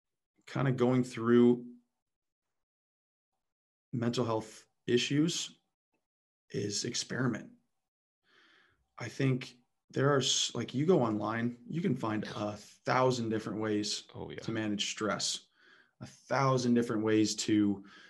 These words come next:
Speaker 1: improve your mood, a thousand different ways to kinda, like, calm down anxiety. And I think one of the biggest problems that I see with people is they try one thing, doesn't work, and they go back to doing what they did before. It's like,
Speaker 2: Mm-hmm.
Speaker 1: try five, six, seven, ten,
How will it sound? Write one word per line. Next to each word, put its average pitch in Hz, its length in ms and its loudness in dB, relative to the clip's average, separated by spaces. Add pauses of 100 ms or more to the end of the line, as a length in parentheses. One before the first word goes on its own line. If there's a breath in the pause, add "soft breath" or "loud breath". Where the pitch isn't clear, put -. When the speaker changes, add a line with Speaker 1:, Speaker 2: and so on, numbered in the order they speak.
(340 loud breath)
Speaker 1:
improve 117 380 4
your 107 100 4
mood, 101 420 6 (260)
a - 40 -18
thousand 120 360 4
different 120 280 2
ways 107 220 4
to - 80 -2
kinda, 107 240 -2
like, 101 160 0
calm 107 280 -2
down 104 280 0
anxiety. 101 640 -4 (800)
And 110 260 0
I 110 40 -2
think 127 260 0
one 120 160 4
of 139 60 4
the 131 80 6
biggest 120 320 2
problems 120 320 2
that 104 80 -2
I 104 60 -2
see - 180 0
with 139 160 4
people 104 260 -2
is 104 80 -4
they 104 100 2
try 107 260 0
one 104 220 0
thing, 107 260 0
doesn't 104 260 -4
work, 110 220 0
and 104 100 -2
they 101 80 0
go 101 140 0
back 104 260 0
to 104 300 0 (560)
doing 107 200 0
what 104 220 -4
they 104 60 -2
did 104 140 -2
before. 113 260 0
It's - 100 -8
like, 107 140 -8 (100)
Speaker 2:
Mm-hmm. 92 340 -2
Speaker 1:
try 143 300 4
five, - 300 4
six, 160 260 2
seven, - 480 0 (200)
ten, 143 420 2